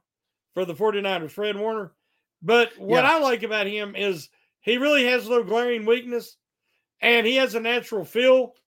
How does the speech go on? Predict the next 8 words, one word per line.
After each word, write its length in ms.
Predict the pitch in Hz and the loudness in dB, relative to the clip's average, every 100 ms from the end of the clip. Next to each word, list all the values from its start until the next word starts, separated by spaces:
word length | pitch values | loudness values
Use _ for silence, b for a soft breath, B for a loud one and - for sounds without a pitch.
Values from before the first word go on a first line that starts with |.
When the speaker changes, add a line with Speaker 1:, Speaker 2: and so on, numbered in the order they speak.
| _ _ _ _ _ - | _ _ _ _ _ -4
Speaker 1:
for 140 | 214 | -4
the 100 | 196 | -4
position, 560 | 180 165 262 240 247 202 _ _ _ _ _ | -6 -2 -4 -4 -12 -14 _ _ _ _ _
and 140 | - 214 | -4 -4
he's 160 | 196 | -2
definitely 400 | 180 262 240 254 | 2 2 4 0
an 80 | 220 | 2
alpha. 280 | 220 196 135 | 0 -2 -6